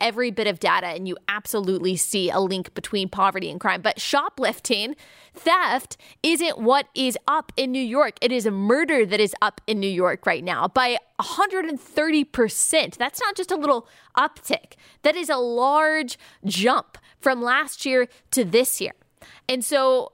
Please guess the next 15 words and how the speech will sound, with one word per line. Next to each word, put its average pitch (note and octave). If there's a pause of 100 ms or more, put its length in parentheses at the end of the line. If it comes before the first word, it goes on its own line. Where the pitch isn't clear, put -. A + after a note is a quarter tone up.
uh, B3+
you're C#4
not B3+
going D4+
to A3+
be B3+
able G#3+
to G3+
say -
that F#3+
this B3
is G#3+
simply C4
because G#3+
of G3